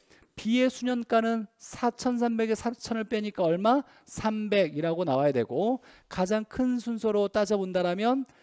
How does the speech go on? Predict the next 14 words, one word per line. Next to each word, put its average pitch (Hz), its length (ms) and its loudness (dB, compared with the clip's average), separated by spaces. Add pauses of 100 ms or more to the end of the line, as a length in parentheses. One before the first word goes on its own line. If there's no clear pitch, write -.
(220)
뭐가 180 280 2
있냐면 185 400 -2 (120)
A, 147 500 4 (260)
그 175 120 -8
다음에 202 540 0
B, 143 480 -2 (260)
그 180 120 -6
다음에 220 500 0 (1500)
아니죠? 143 560 -2 (760)
아, 135 200 -2 (100)
아, 139 140 -4 (300)
죄송해요. 143 680 2 (140)
네. 107 220 -14 (3000)
내가 139 520 -2